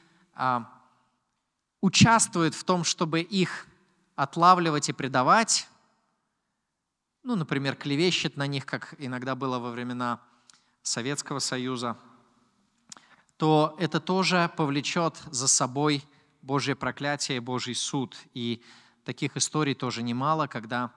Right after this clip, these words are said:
а, за, а, вред и ущерб, причиненный церкви,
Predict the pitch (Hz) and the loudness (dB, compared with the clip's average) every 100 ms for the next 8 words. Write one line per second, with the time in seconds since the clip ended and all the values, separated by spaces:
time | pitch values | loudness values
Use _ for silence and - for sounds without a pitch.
0 | _ _ _ - _ 120 117 131 143 113 | _ _ _ -20 _ -6 -6 -6 -4 0
1 | 135 131 123 - _ _ _ _ _ _ | 4 4 2 -6 _ _ _ _ _ _
2 | - 127 - - 123 147 165 151 - - | -12 -12 -12 -16 -4 2 2 2 -6 -12
3 | _ _ 131 127 - - 170 - 131 - | _ _ -4 -4 -2 -2 -2 -2 -10 -8
4 | 135 123 123 - 156 143 - 151 | -8 -6 -6 -4 -2 -4 -4 -6